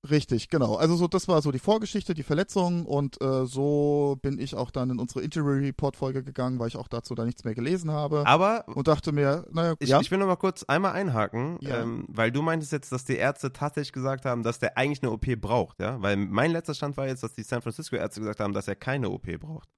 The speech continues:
Speaker 1: Also wie ich es jetzt verstanden habe, tatsächlich hatten damals die Ärzte, also es war der allererste Report sozusagen nach dem Spiel,
Speaker 2: Mhm.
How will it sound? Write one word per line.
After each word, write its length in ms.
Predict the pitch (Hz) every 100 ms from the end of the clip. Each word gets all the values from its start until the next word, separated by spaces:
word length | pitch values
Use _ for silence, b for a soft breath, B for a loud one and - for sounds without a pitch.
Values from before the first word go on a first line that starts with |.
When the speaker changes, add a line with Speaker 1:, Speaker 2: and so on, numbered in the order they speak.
| -
Speaker 1:
Also 260 | 151 156
wie 60 | 156
ich 140 | 202
es 100 | -
jetzt 160 | - 247
verstanden 380 | 233 - 226 220
habe, 140 | 214
tatsächlich 560 | 208 190 202 202 190 -
hatten 380 | 151 156 - 170 -
damals 400 | 123 135 175 -
die 80 | -
Ärzte, 320 | 160 - -
also 140 | - 135
es 80 | 165
war 100 | 147
der 160 | 143
allererste 880 | 143 196 147 170 - 190 190 190 180
Report 580 | 120 170 - 170 175 214
sozusagen 520 | - 180 185 165 165
nach 160 | 151 170
dem 140 | - 147
Spiel, 420 | - 175 190 240
Speaker 2:
Mhm. 280 | 110 110